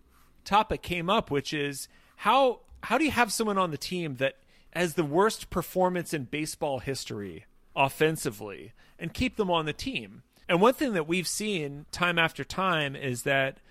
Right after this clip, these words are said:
there are players that we look at and, you know, years later, and they were bad in the locker room, and they caused drama, or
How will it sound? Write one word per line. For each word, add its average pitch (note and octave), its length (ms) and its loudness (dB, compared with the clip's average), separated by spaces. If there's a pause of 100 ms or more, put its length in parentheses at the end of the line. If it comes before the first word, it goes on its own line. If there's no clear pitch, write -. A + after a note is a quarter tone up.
(180)
there F#3 140 8
are A3+ 40 6
players F#3+ 500 2
that D#3+ 120 -4
we E3+ 180 -2
look D3 280 0
at C3+ 340 2 (280)
and, C3+ 220 -12 (100)
you - 120 -16
know, C3 240 -10
years D3 440 -2 (140)
later, B2 540 -2 (640)
and D#3+ 120 4
they A3+ 80 12
were A3+ 140 8
bad D#3 460 10
in C3+ 100 2
the B2+ 80 0
locker A#2+ 380 -2
room, G2+ 340 -14 (140)
and C#3+ 120 -2
they F3 100 6
caused D#3+ 420 4
drama, C3 720 0
or C#3+ 500 6